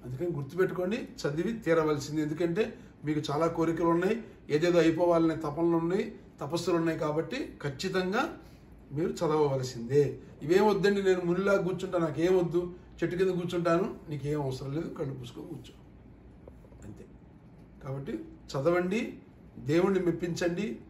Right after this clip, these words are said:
మీరు మె-, మెప్పు పొందండి, మీ పేరెంట్స్ని ప్రేమించండి, వాళ్ళ మెప్పు పొందండి, సమాజంలో గొప్పగా ఉండండి, గౌరవంగా ఉండండి. ముఖ్యంగా పేరెంట్స్, మీరు చదివితే మీ పిల్లలు చదువుతారు. "ఓహో,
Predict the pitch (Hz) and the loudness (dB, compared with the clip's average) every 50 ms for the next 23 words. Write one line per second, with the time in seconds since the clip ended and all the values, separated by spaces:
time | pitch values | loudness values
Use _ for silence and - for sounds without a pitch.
0 | - - - - - - 127 127 143 165 196 190 190 - 180 170 - - - - | -20 -20 -20 -20 -20 -14 -8 -6 0 0 2 2 2 0 0 -2 -2 -6 -10 -16
1 | - - - 151 151 139 185 185 175 196 190 190 185 180 185 185 202 208 - - | -20 -14 -6 -6 -4 -4 -4 -2 -2 0 0 2 0 0 0 0 -2 -2 -4 -8
2 | - - 147 143 147 127 - 160 165 175 180 185 165 - 180 165 156 147 - - | -12 -10 -6 -6 -6 -2 0 2 2 4 2 0 -2 0 0 0 0 -2 -4 -8
3 | - - - - - - - - - - 156 160 160 165 160 - 170 156 156 160 | -16 -20 -20 -20 -20 -20 -20 -18 -8 -4 -2 0 2 2 2 0 -2 0 2 2
4 | 170 180 - - - - - - - - - 139 147 160 165 160 165 - 196 185 | 0 0 0 -6 -12 -18 -20 -20 -18 -6 0 2 4 4 4 4 2 0 0 -2
5 | 165 185 180 175 175 170 170 170 175 175 180 - - - - - - - - 139 | -2 0 0 2 2 2 2 2 0 0 -2 -4 -8 -14 -20 -20 -18 -10 -8 -4
6 | 147 156 165 165 165 160 160 160 151 139 127 131 127 - - 175 170 180 175 175 | -2 0 0 2 2 0 0 0 -2 0 -2 -4 -6 -2 0 0 2 4 2 2
7 | 170 170 170 170 165 170 180 190 220 - - - - - - - - - - - | 2 0 0 0 -2 -2 -2 -4 -6 -6 -12 -16 -20 -20 -20 -20 -20 -20 -16 -8
8 | 131 139 156 165 175 180 170 170 165 160 156 156 156 151 160 185 180 - - - | -2 2 4 6 8 6 6 6 2 0 0 -2 -4 -4 -4 -4 -6 -6 -8 -14
9 | - - - 143 135 - - 175 175 170 170 - 156 151 156 160 156 143 - - | -18 -16 -14 -12 -10 -6 -4 0 0 0 0 0 -2 0 0 0 -2 -2 -4 -8
10 | - - - - - - - - 143 135 156 180 185 - - 170 151 165 175 175 | -12 -14 -18 -20 -20 -20 -20 -10 -4 0 0 0 0 2 0 0 2 2 0 0
11 | 170 196 208 233 - - - - - - - - - 170 165 170 156 151 151 147 | 0 2 0 0 0 -2 -10 -18 -20 -20 -18 -4 -4 -2 0 0 0 0 0 -2
12 | 131 156 147 139 135 147 139 139 131 127 151 151 143 139 135 135 127 | -2 -2 -4 -2 -2 -4 -4 -4 -4 -2 -2 -2 -2 -2 -4 -6 -8